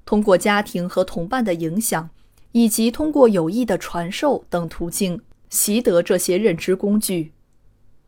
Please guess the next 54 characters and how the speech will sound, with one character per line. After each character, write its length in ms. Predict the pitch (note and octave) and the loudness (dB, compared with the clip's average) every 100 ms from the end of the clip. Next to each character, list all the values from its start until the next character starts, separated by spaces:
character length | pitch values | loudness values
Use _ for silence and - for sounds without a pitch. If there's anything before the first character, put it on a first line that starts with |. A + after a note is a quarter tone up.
| - - | -20 -2
有 140 | G#3 F#3 | 2 2
些 220 | C4 C4 | 2 4
认 160 | C#4 | 4
知 160 | A#3+ A#3+ | 2 2
工 200 | B3+ B3 | 4 4
具 320 | B3 A3+ E3+ - | 4 0 -2 -4
是 200 | - G3+ | -2 -2
需 220 | - A#3 | -2 0
要 180 | A3 F#3+ | 0 0
意 160 | A#3 | 0
识 160 | G#3+ F3+ | 0 -4
控 300 | - C#4+ G3 | -4 -2 -2
制， 320 | - E3 A#3 - | 0 -2 -2 -4
并 160 | G3+ | -2
且 260 | - F#3 D#3+ | -2 -2 0
要 160 | G3 | 0
经 240 | - A#3 A#3 | 0 2 2
过 180 | G#3+ E3+ | 2 0
深 220 | - A3+ | 2 0
思 180 | - B3+ | 0 -4
熟 260 | - E3 E3+ | -4 -4 -2
虑 180 | B3+ | -2
的， 240 | F3 E3 D#3 _ _ _ - _ _ _ | -2 -4 -6 _ _ _ -20 _ _ _
而 160 | - G#3+ | 2 6
另 180 | D#4+ D4+ | 6 6
一 160 | F3+ | 2
些 340 | - F#3 F3 - | 0 0 0 -2
却 220 | - G#3 | -2 0
是 120 | F#3 | 0
自 240 | F3+ B3+ | 0 2
动 160 | A#3 C#4+ | 2 0
化 240 | A3 F#3+ | -2 -6
的、 300 | E3 E3+ D#3 - | -4 -4 -4 -6
内 240 | C4+ D4 | -2 0
隐 260 | G#3 E3 A#3+ | 0 -2 -6
的。 220 | - D#3+ - _ - - - - _ _ _ - - - | -6 -8 -8 _ -20 -20 -20 -20 _ _ _ -20 -20 -14
每 180 | - G#3+ | 0 2
当 220 | G#3+ B3 | 4 4
我 100 | B3+ | 4
们 200 | F3+ E3+ | 2 0
碰 180 | G#3 A3+ | -2 -2
到 160 | G#3 F3+ | 0 0
一 140 | E3 | 0
个 260 | E3 F3+ E3+ | -2 0 0
需 200 | - A3+ | 0 0
要 180 | G3+ F3+ | 0 0
做 160 | G3+ | -2
出 160 | F#3+ A#3+ | -2 -8
判 260 | - C#4+ | -4 -2
断 160 | A3+ F3 | -2 -2
的 100 | E3+ | -4
情 240 | - E3 | -4 -8
境 220 | F3 G3+ F3 | -4 -4 -4
时， 320 | - D#3+ | -4 -6